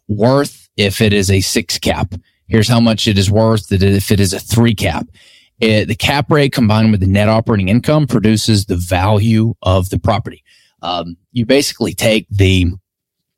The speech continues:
um, divide the net operating income by the cap rate. Cap rate's expressed in a percentage. So, for example, I think if you've got, like, a,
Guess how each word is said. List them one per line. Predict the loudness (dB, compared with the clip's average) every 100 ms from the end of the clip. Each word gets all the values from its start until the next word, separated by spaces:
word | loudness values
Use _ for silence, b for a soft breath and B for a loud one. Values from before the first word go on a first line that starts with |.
| -20 -8
um, | -4 -4 -4 -8 -16 _ _ _ _ _ _ _ _ 0
divide | 0 2 2
the | 2
net | 2 2
operating | 0 0 0 2
income | 2 2 2 2
by | 0 -2
the | -4
cap | -6 -4 0
rate. | 2 2
Cap | 0 -2 0
rate's | 0 -2
expressed | -4 -2 -2 0
in | 0
a | -2
percentage. | -2 -2 0 0 0 -4 -8 -6
So, | 0 0
for | 2 0
example, | 2 2 2 0 0
I |
think | 0 -2
if | -2
you've | -2 -2
got, | -2 -2 -2
like, | 0 0
a, | 0 0